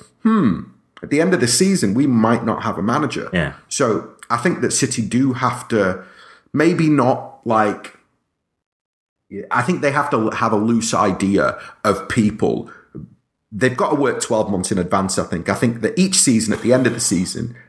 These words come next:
Speaker 1: they've got to look at it and go, "Right, at the end of next season, if Pep decides to go, who are we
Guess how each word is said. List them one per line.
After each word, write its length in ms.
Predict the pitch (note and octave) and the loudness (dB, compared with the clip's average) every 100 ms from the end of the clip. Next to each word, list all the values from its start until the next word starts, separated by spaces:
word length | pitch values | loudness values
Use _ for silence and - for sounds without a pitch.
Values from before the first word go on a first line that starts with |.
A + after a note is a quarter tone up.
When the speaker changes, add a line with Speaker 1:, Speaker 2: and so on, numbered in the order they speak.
| _ | _
Speaker 1:
they've 140 | F#2 - | -8 -2
got 120 | A2+ | 2
to 60 | |
look 280 | A2 B2+ B2 | 2 0 -2
at 120 | B2+ | -4
it 160 | G2 - | -4 -2
and 80 | F#2+ | -2
go, 140 | F2+ | 0
"Right, 320 | F#2 - A2+ - | 2 2 2 0
at 160 | F#2+ | -2
the 120 | A#2 | -2
end 120 | C3 C#3 | 0 2
of 60 | |
next 200 | C#3 B2+ | 2 0
season, 280 | - A#2 F#2 | 0 0 -2
if 120 | F2 | -4
Pep 200 | - - | -2 -4
decides 400 | - - G#2+ G2 - | -2 -2 0 0 -4
to 80 | |
go, 420 | - G#2+ E2 - - - _ _ _ _ _ - | -2 0 0 -4 -10 -20 _ _ _ _ _ 0
who 200 | G#2+ G2+ | 2 2
are 60 | |
we 420 | E2+ F#2+ E2 - | 2 2 0 -4